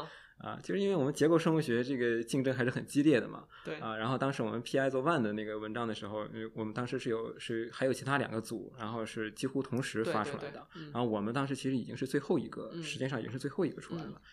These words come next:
Speaker 2: 就差一点被别人先抢先发出来。
Speaker 1: <laughs>
Speaker 2: 呃，然后，然后所以这个，呃，就是P S O，呃，P S O two的文章被接收的时候，哎，终于可以松一口气了。我们好歹是第一个做出来的，
Speaker 1: 嗯，嗯，嗯。
Speaker 2: 啊，然后这个，这至少是我们这个努力不会白费的，
Speaker 1: 嗯。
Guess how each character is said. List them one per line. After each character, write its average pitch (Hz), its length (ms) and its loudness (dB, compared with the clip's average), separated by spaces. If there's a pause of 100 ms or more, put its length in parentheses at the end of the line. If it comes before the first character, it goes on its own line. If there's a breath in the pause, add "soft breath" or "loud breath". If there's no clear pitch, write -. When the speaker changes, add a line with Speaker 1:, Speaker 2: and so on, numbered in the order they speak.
(120 loud breath)
Speaker 2:
就 131 60 -8
差 175 220 2
一 - 20 2
点 107 140 0
被 117 100 0
别 110 140 -2
人 104 160 -2
先 110 200 -4
抢 104 220 -8
先 113 180 -4
发 110 220 -4
出 - 220 -12
来。 - 80 -18 (180 loud breath)
Speaker 1:
<laughs> - 200 -18
Speaker 2:
呃， 113 240 0
然 110 180 -2
后， 113 140 -2
然 117 140 -4
后 127 80 -2
所 117 160 -4
以 110 200 0
这 107 160 -2
个， 98 100 -6 (460)
呃， 104 280 -6
就 104 140 -8
是 107 80 -10
P 110 180 -4
S 113 140 0
O， 107 160 -2 (140)
呃 107 160 -4
，P 104 160 -6
S 107 160 -2
O - 20 0
two 110 220 0
的 101 100 0
文 101 160 -6
章 107 160 -4
被 110 80 -2
接 113 160 0
收 120 140 0
的 104 100 0
时 104 100 -10
候， 85 220 -14
哎， 101 240 -2
终 113 180 -4
于 107 60 -2
可 107 140 -6
以 107 100 -4
松 - 180 0
一 123 60 2
口 127 140 -8
气 - 200 -2
了。 - 120 -6
我 - 100 -8
们 120 140 -4
好 120 180 -2
歹 117 80 0
是 117 140 -8
第 123 120 0
一 135 60 2
个 107 80 0
做 - 160 0
出 180 140 -2
来 - 80 -6
的， 151 80 -8
Speaker 1:
嗯， 151 140 -8
嗯， - 20 -10
嗯。 143 60 -14 (240 loud breath)
Speaker 2:
啊， 104 140 -6
然 101 140 -4
后 104 180 -6
这 107 160 -2
个， - 220 -8
这 - 160 -6
至 104 160 -4
少 104 160 -4
是 113 80 -2
我 107 100 2
们 104 140 -2
这 110 100 -2
个 107 120 0
努 107 180 -2
力 117 100 2
不 107 140 -2
会 113 160 2
白 101 240 -4
费 139 240 4
的， - 140 -6
Speaker 1:
嗯。 156 240 0